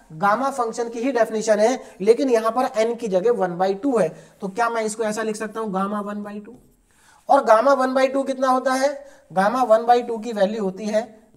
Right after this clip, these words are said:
root pi, तो one by two root pi इसका answer आ गया, one by root pi इसका answer आ गया, ठीक है ना। तो यानी कि finally हमारे पास जो value आई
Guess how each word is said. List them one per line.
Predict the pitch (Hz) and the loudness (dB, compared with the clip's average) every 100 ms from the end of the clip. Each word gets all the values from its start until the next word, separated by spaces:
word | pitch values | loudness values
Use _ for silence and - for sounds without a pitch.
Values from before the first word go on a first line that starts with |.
| _ 185 | _ -14
root | 160 226 196 | -10 -8 -8
pi, | 170 160 135 | -2 -2 -2
तो | 165 | -8
one | 156 208 220 | -2 -2 0
by | 214 214 | 0 0
two | 214 214 | -4 -6
root | 190 196 185 | -6 -8 -8
pi | 180 185 | -6 -6
इसका | 180 - 185 | -8 -8 -8
answer | 185 131 127 143 | -8 -14 -14 -14
आ | 101 | -16
गया, | - - _ _ _ _ _ _ _ _ | -20 -20 _ _ _ _ _ _ _ _
one | 131 185 | -8 -2
by | 202 214 | 2 4
root | 190 190 185 | 2 0 -4
pi | 185 180 185 | -2 0 0
इसका | 175 208 269 320 - - - | 0 4 4 4 -4 -14 -6
answer | 156 156 220 302 269 - - | -4 0 2 2 0 -16 -20
आ | 117 | -18
गया, | 110 107 - - | -18 -20 -20 -12
ठीक | 196 | -6
है | 294 | -4
ना। | 208 | -4
तो | - - - | -8 -12 -2
यानी | 208 233 | 0 0
कि | 240 | -4
finally | 214 208 214 269 233 | -2 -2 -2 -4 -2
हमारे | 214 202 | -2 -2
पास | 190 190 | -4 -6
जो | 180 | -6
value | 165 214 214 | -6 -6 -4
आई | 156 | -6